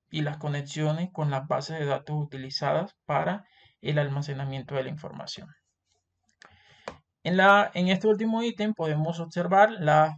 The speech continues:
bibliografías donde van a poder ampliar, eh, la información que hemos presentado en, en este proyecto. Muchísimas gracias a todos. Mm, quedan consignados los datos.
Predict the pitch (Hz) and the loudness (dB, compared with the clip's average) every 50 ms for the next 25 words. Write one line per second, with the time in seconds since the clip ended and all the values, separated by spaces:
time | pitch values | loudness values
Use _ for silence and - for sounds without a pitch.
0 | - - 147 151 156 156 160 170 175 180 185 190 202 196 - 254 233 214 226 240 | -10 -8 -6 -6 -4 -4 -2 -2 0 0 0 0 -2 -4 -4 -2 2 2 2 2
1 | 233 170 156 156 156 170 185 208 233 _ _ _ - - 147 139 147 151 156 160 | 0 -4 -2 -2 -2 -2 -2 -4 -6 _ _ _ -10 -8 -4 -2 -2 0 0 0
2 | 156 156 151 147 147 147 147 151 170 175 - - - 143 143 147 147 147 147 143 | 0 -2 -4 -4 -2 -2 0 0 -2 -2 -4 -6 -6 -4 -4 -4 -4 -6 -4 -2
3 | 151 151 156 160 185 202 202 _ _ _ _ 151 156 151 147 143 139 - 147 151 | 0 2 2 0 0 -4 -14 _ _ _ _ -10 -8 -6 -6 -6 -8 -10 -16 -18
4 | _ _ _ _ - - - - 147 143 147 151 156 151 156 151 151 147 147 139 | _ _ _ _ -18 -16 -14 -12 -10 -6 -2 -2 -2 0 0 0 0 0 -2 -4
5 | 143 - 180 190 220 247 240 - _ - - 143 147 143 143 151 156 151 160 160 | -6 -4 -4 -4 -4 -4 -6 -12 _ -10 -6 -6 -4 -4 -4 -4 -6 -6 -8 -10
6 | 156 - 160 170 170 165 170 170 156 160 190 202 - _ _ _ _ _ _ _ | -10 -8 -8 -8 -4 -2 0 0 0 0 -2 -10 -14 _ _ _ _ _ _ _
7 | _ _ _ _ - 143 151 151 147 143 143 139 143 143 147 151 151 - - 147 | _ _ _ _ -10 -4 -2 0 0 2 0 0 0 -2 -2 -4 -8 -6 -4 -4
8 | 143 139 139 139 - 135 - 127 123 - - - - _ - - _ _ _ _ | -2 -2 -4 -4 -6 -10 -8 -8 -10 -10 -10 -16 -18 _ -20 -20 _ _ _ _
9 | _ _ _ _ _ _ _ _ _ _ _ _ _ _ _ - _ _ _ _ | _ _ _ _ _ _ _ _ _ _ _ _ _ _ _ -20 _ _ _ _
10 | _ _ _ 226 165 151 156 180 175 - 185 175 165 156 156 156 156 156 170 160 | _ _ _ -8 -6 -4 -4 -4 -2 0 0 0 2 2 2 2 2 0 -2 -4
11 | 156 165 156 156 185 226 240 262 269 269 - - _ _ _ _ _ _ _ _ | -2 -2 -2 0 2 2 2 2 0 -4 -10 -16 _ _ _ _ _ _ _ _
12 | - 147 147 147 143 147 139 147 143 - - - 165 165 165 165 170 180 180 175 | -10 -8 -6 -6 -4 -4 -4 -4 -6 -8 -8 -4 -2 -2 -2 -2 -2 -4 -4 -4
13 | - 151 143 143 143 143 147 151 156 170 180 180 - - 147 139 143 143 143 170 | -2 -2 -2 -2 0 0 0 0 0 -2 -6 -10 -12 -12 -8 -6 -6 -4 -2 -2
14 | 185 185 - 254 240 - - _ | -4 -4 -6 -16 -20 -20 -20 _